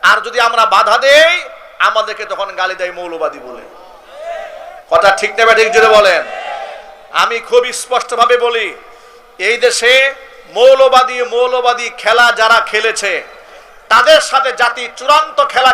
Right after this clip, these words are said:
খেলে ফুটবলের মতো লাথি মেরে ভারত পাঠিয়ে দিয়েছে। ওই খেলা বাংলাদেশে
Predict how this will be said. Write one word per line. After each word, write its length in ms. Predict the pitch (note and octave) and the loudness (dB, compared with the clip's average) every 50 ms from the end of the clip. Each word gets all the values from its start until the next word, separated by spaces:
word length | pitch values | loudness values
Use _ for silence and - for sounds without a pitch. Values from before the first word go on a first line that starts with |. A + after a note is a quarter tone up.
| - | 0
খেলে 200 | A3 B3 B3 A#3+ A#3 - - | -2 -4 -2 -2 -4 -4 -8
ফুটবলের 500 | - A#3+ B3+ - - - C4 B3+ B3+ B3 B3 A#3+ | -12 -14 -14 -14 -6 -4 -2 -2 0 -2 -2 -2
মতো 160 | A#3 A#3 A#3 | -2 -2 0
লাথি 280 | A3+ A3 A3+ A3+ - A#3 | 2 2 2 2 0 -4
মেরে 180 | A3+ A3+ G#3 G3 | -6 -4 -4 -2
ভারত 280 | D#3 E3+ G3 G3+ G3 G3 - | 0 2 2 2 0 0 0
পাঠিয়ে 260 | F3+ F3 - F3 E3 | -2 -2 -2 -6 -10
দিয়েছে। 320 | D#3+ D3 C3+ B2+ - - - - - - - - - - - - - - - - - - - - - - - - - - - - - - - | -10 -10 -12 -12 -12 -10 -10 -8 -6 -6 -4 -4 -2 -2 0 0 0 0 0 0 0 -2 -2 -2 -4 -4 -6 -6 -8 -10 -14 -16 -18 -20 -6
ওই 200 | F#3+ G#3+ C#4 D4 D#4 D4+ - | 0 2 2 2 2 0 -2
খেলা 180 | B3 C#4 C#4 C#4 C4+ C4 | 0 0 0 2 2 0
বাংলাদেশে 440 | C4 C4 C4 B3+ B3+ C4 B3+ B3 | 0 0 -2 -2 -2 -2 -2 0